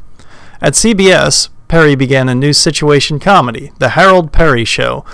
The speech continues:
sometimes known as Honest Harold, a title that was actually the name of the fictitious radio show the new character hosted. Radio veteran Joseph Kearns, later familiar as Mister Wilson's,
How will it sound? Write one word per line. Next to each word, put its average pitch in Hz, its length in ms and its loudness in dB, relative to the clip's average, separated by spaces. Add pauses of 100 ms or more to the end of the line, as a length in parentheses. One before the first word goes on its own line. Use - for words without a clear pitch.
(240)
sometimes 139 520 0
known 131 200 0
as 120 180 -2
Honest 151 440 -2
Harold, - 540 -4
a - 100 -6
title 131 280 2
that 127 120 0
was 127 140 -2
actually 127 340 -2
the 120 120 -4
name 127 220 -2
of 123 60 -4
the 120 80 -4
fictitious - 640 -4
radio 143 360 0
show 123 260 -4
the 127 100 -6
new 127 160 -4
character 123 480 -2
hosted. 127 520 -4 (760)
Radio 160 380 4
veteran 139 480 2
Joseph 143 460 0
Kearns, 127 540 0 (120)
later 120 240 -2
familiar 120 400 -2
as 113 160 -4
Mister 131 260 -4
Wilson's, 123 640 -2